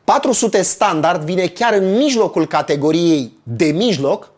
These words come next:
acolo unde este și bătălia cea mai crâncenă. Și cred eu că ecranul și procesorul câștigă pentru el puncte prețioase, dar telefonul pierde teren la capitolul camere secundare.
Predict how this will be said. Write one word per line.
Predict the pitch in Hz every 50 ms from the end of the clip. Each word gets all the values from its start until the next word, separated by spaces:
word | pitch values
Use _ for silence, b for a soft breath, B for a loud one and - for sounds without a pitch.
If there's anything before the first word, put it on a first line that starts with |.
| _ -
acolo | - 175 175 - 220 220 208
unde | 208 208 196 185
este | 190 190 190 - 185
și | 170 - 175
bătălia | 151 135 156 - 160 151 156 165 160 156
cea | - - 156
mai | 147 151 156 160
crâncenă. | 151 - 202 202 180 165 - 139 117 110 - b b b b b b
Și | b - 202 175
cred | - 277 285 269
eu | 262 226
că | - -
ecranul | 180 165 139 - 185 190 180 151 147
și | - - 131
procesorul | 127 123 120 - 139 131 - 151 151 220 214 214 214 B B B B -
câștigă | - 185 175 - - 233 196 196 165
pentru | - - - - 151
el | 175 180 165
puncte | 175 - 175 175 170 143 165 151
prețioase, | - - 123 127 - - 214 269 262 - 277 247 240 240 B B B B B B
dar | - 220 214
telefonul | 214 226 208 202 202 - 269 254 240 208
pierde | - - 220 247 233 196 170 151
teren | 151 151 147 165 175 175
la | 165 147
capitolul | 147 - 135 135 - 160 - 165 156 151 151 139
camere | 135 - 156 151 143 139 139 135
secundare. | - - 143 - - 147 151 147 147 131 113 98